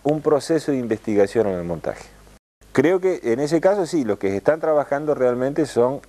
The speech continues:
en investigación de montaje son los rusos. Algo Griffith tal vez, en, en alguna etapa, pero no necesariamente los alemanes. Yo creo que si podés hablar de montaje, tal vez el montaje sea un montaje en cuadro, pero no por el corte.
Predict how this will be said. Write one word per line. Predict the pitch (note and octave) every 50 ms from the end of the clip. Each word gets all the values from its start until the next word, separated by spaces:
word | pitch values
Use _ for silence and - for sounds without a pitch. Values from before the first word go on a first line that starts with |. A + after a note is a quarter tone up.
| - -
en | A2 G#2+ A#2
investigación | C#3 F3+ G3 F#3 D#3 D3 B2 - - A#2 G#2+ G#2 F#2+ G2 - - B2 A#2+ A2+ A2 G2+
de | G2+
montaje | A2+ C3 C#3+ C3 - B2+ C3+ - E3 C#3
son | - A2+ F#2+
los | F2 F2
rusos. | G#2+ C3+ C3 G#2+ - - - - - - _ - - - - - - - - - - - - - - - - - - - - - - - - - - - - - - - - - - -
Algo | - G#2+ A2 G#2 G2 F#2+
Griffith | G#2 C#3+ E3+ D3+ - - - D#2+ -
tal | - E2+ E2 F#2+
vez, | B2 C#3 C#3 B2 G#2 F#2 - - - - - - - - - - - - - - -
en, | - E2+ - - - F2+
en |
alguna | E2 E2 F2 G2 G#2 G2+
etapa, | F#2 - A#2+ A#2+ A2 - - - -
pero | - G#2 G2 G#2 G#2+
no | A#2 C3 E3+ F#3+ G#3 G3
necesariamente | E3+ D3 B2 A2+ G#2 - B2 B2+ B2 A#2+ B2 B2 B2 B2
los | A2+ G2 - -
alemanes. | F2+ F2+ E2 D2+ C#2 - - - - - - - - - - - - - - - _ _ -
Yo | B2 A#2 F3 G3
creo | G3 B3 B3+ A#3
que | G#3+ F#3+
si | - E3+ D3+
podés | C3 C#3+ D3 F3 A3 A#3+ G3+
hablar | G#3 G3 F#3+ G3 F#3+
de | F3+ F3+
montaje, | D#3+ D#3+ D3 C#3+ C#3 C3+ _ - A3 A3 A3 G3 - - - D3 C3 A#2+ - - _ -
tal | - C3+ C3 D3
vez | F3 G3+ G3 - F3
el | D#3
montaje | D3+ D3 D3 C#3 - F#3+ G3 F3 F3 D#3
sea | - D#3+
un | D3+ D3+
montaje | D3 C#3+ C#3+ D#3+ D#3 - D#3
en | C3+ C#3
cuadro, | C3 - F3 D#3+ C3+ A2 G2 G2 F#2+
pero | - G#2+ A2 B2
no | C#3+ D3
por | C#3 C3+ A#2
el | G#2+ G2 -
corte. | - F#2+ E2+ D#2+ - - -